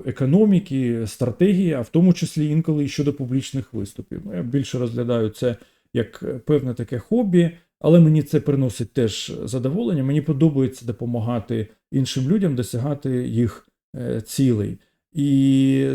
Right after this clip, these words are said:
тому я подумав, чому не записати таке коротке відео з, м, а, дванадцятю порадами про те, на що обов'язково варто звернути увагу. Тому дванадцять коротких, е,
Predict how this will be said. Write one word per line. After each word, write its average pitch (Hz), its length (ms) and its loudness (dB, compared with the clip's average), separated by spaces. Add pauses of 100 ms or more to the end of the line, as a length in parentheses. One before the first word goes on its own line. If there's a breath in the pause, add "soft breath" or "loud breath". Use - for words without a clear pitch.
тому 180 240 4
я 202 120 4
подумав, 185 420 2
чому 208 380 4
не 196 120 4
записати 170 460 0
таке 156 240 -2
коротке 160 600 4
відео 156 500 4
з, 127 380 2 (340 soft breath)
м, 160 260 -4
а, 123 200 -4
дванадцятю 151 960 4 (200 loud breath)
порадами 139 800 4
про 127 240 -4
те, 139 640 2
на 131 180 2
що - 240 2
обов'язково 139 720 2
варто 127 520 -2 (320)
звернути 117 840 0
увагу. 104 640 -2 (380)
Тому 233 520 8
дванадцять 147 640 2
коротких, 139 760 -2
е, 78 260 -8